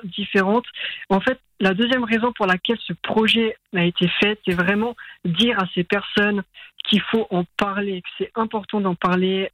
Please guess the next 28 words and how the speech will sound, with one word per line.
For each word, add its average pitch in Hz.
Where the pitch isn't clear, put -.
aux 170
amis, 196
à 175
la 170
famille 208
ou 180
même 180
aux 165
professionnels. 190
Et 196
la 175
troisième 220
chose 226
pour 185
laquelle 190
nous 175
avons 165
fait 233
ce 196
projet, 190
c'est 233
pour 196
faire 196
appel 220
à 185
votre 175
générosité 190
et, 220